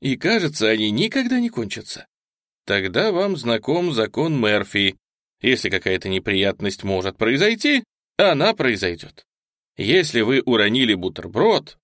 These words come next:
он непременно упадет маслом вниз.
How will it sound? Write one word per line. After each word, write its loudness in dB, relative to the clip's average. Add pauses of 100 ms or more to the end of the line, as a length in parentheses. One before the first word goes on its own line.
он 2
непременно 0
упадет 0
маслом -2
вниз. -6